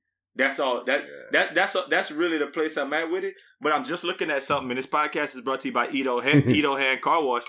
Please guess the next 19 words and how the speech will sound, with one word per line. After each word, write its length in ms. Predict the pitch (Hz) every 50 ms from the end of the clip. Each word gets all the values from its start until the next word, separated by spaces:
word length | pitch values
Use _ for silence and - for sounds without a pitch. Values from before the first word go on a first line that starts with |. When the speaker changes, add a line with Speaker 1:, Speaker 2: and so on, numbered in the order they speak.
| - - - - - - 135
Speaker 1:
They 80 | 143
said 220 | 143 - 175 165 160
that 120 | 165 147
they're 180 | 143 147 139 139
having 360 | 147 147 143 135 143 135 135
a, 300 | - 127 127 123 123 135
um, 500 | 120 123 123 117 113 110 107 107 107 - _ _ _ _ _ _ _ _ _ -
a 100 | 127 123
graduation 800 | 107 110 135 143 151 151 147 135 127 135 - - - - 147 135
ceremony 680 | - - 151 139 135 131 123 123 131 127 123 120 120
this 260 | 110 127 160 160 -
Saturday 600 | - - 175 180 185 175 160 143 117 113 110 120 - - - - - - -
<laughs> 320 | - - - _ _ _ -
for 200 | - 175 165 147
all 300 | - 139 151 165 180 175
of 100 | 180 -
the 80 | 180 170
Car 360 | - - 202 175 160 160 156
Washingtons 800 | 151 160 160 - - 165 139 135 - 143 123 127 135 - -